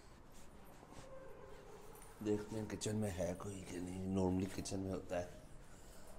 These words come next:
वो किसी का mask गिरा हुआ है नीचे, ये आपको नज़र आ रहा है कि नहीं? वो mask किसका गिरा हुआ है। मेरा दिल है ये मैं अपना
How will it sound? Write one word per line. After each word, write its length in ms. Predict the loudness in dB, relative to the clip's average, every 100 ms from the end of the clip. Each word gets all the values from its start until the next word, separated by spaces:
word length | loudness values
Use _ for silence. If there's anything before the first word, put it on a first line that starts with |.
| -10 -2 4
वो 80 |
किसी 260 | 4 4 6
का 100 | 6
mask 400 | 8 6 4 2
गिरा 220 | 2 4
हुआ 180 | 2 0
है 140 | 0
नीचे, 260 | -2 -2 -2
ये 920 | -4 -6 -6 -4 -6 -4 -6 0 4
आपको 220 | 4 4
नज़र 260 | 2 4 4
आ 160 | 4
रहा 120 | 4 2
है 40 |
कि 120 | 2
नहीं? 100 | 2
वो 180 | 6 6
mask 380 | 6 4 2 0
किसका 240 | 0 0 0
गिरा 220 | -2 -4
हुआ 120 | -6 -6
है। 80 | -8 -10 -12 -12 -12 -12 -12 -10 -10 -10 -10 -12 -10 -10 0
मेरा 140 | 4 6
दिल 180 | 10 10
है 80 |
ये 80 | 10
मैं 120 | 10
अपना 180 | 8 6